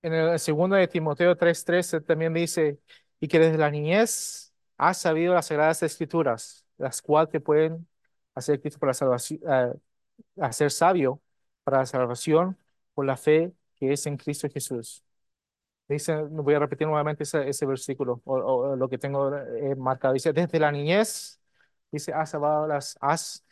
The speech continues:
sabido las sagradas escrituras". Como digo, nuestros niños no solamente vienen acá,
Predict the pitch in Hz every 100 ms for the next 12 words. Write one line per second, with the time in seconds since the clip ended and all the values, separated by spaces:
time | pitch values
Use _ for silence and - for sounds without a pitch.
0 | _ - 147 135 180 156 113 _ _ _
1 | 135 131 135 127 131 131 135 - 127 123
2 | 113 117 - _ _ _ _ _ _ _
3 | _ _ 143 165 180 190 185 170 170 196
4 | 196 185 196 185 190 180 185 185 175 -
5 | 175 180 180